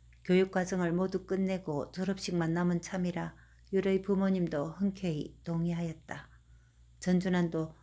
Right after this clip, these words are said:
솔직담백하고 배짱 좋은 유를 마음에 들어하였다. 천구백이십육 년 팔월, 전준환이 돌아온 순간부터 숨차게 달려온 시간이었다.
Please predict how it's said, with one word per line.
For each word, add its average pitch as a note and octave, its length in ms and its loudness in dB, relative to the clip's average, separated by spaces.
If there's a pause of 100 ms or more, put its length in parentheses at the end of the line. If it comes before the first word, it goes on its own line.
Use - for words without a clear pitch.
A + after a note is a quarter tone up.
(120)
솔직담백하고 F#3+ 1300 -2
배짱 F3+ 400 0
좋은 E3+ 260 2
유를 E3 440 -2
마음에 E3+ 440 0
들어하였다. E3 880 -8 (880)
천구백이십육 F3+ 760 2
년 F3 220 2
팔월, E3 440 -6 (420)
전준환이 F#3 760 0
돌아온 F3 360 0
순간부터 F3 880 -4 (320)
숨차게 G3+ 760 -2
달려온 E3+ 420 0
시간이었다. D#3+ 880 -4